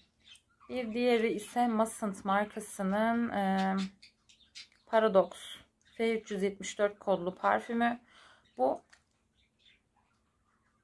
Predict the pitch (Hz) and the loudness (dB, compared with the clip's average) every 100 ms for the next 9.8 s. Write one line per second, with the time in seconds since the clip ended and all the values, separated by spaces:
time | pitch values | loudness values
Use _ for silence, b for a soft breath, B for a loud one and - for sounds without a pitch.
0 | _ 277 269 - 190 202 185 185 - 175 | _ -4 -2 -6 6 8 8 2 -6 -6
1 | - 190 - - _ _ _ _ _ - | -6 -12 -14 -20 _ _ _ _ _ -6
2 | 226 220 226 220 233 - - 190 190 - | -4 -4 -6 -4 -4 -4 -4 0 0 -2
3 | _ _ _ _ _ - 220 196 190 - | _ _ _ _ _ 4 8 8 6 2
4 | 220 220 190 208 226 - 185 180 175 175 | 0 0 0 0 0 -2 0 0 -2 -4
5 | 175 B B B 180 180 - 180 - 185 | -6 B B B -16 -14 -8 -6 0 0
6 | 196 202 202 226 190 190 190 - 202 190 | 2 -2 -6 -2 0 -2 -4 -8 -2 0
7 | 190 190 - 196 220 214 214 196 190 196 | 0 -4 -8 -8 -6 -2 0 2 2 2
8 | 202 190 190 - 202 196 - - 202 196 | 4 4 2 -6 -6 -6 -10 0 0 0
9 | 208 190 175 226 214 208 220 | -2 0 -2 0 2 2 0